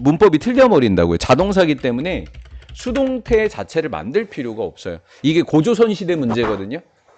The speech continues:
이천 년대에는 가끔 나오던 문제예요. 턴아웃이 수동태가 되느냐, 못 돼요? 못 돼요. 왜? 자동사라고요. 됐죠? 예, 조선 시대 문제라서 한번 해봤고요. 어찌됐건 법칙을 적용한다, 이 말이 뭐죠? 이 사람들은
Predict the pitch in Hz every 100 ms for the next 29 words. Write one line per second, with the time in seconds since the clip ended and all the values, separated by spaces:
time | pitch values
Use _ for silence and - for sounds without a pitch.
0 | _ - 156 247 233 226 196 185 185 -
1 | - 190 107 92 135 170 113 92 85 82
2 | - 208 214 190 160 202 202 180 143 117
3 | 104 143 123 92 87 80 98 127 - 87
4 | 78 _ 104 - 98 107 95 80 73 73
5 | _ _ _ _ _ _ _ _ 110 107
6 | 135 202 _ 92 87 80 107 131 123 120
7 | 104 87 87 87 87 95 147 147 - 117
8 | - _ _ _ _ _ _ _ _ _
9 | _ 160 190 226 - 85 _ _ _ -
10 | 139 139 - 226 202 214 214 214 214 185
11 | - 131 180 170 151 156 - 147 170 160
12 | 120 107 165 _ _ _ _ _ - 147
13 | 208 202 175 123 95 80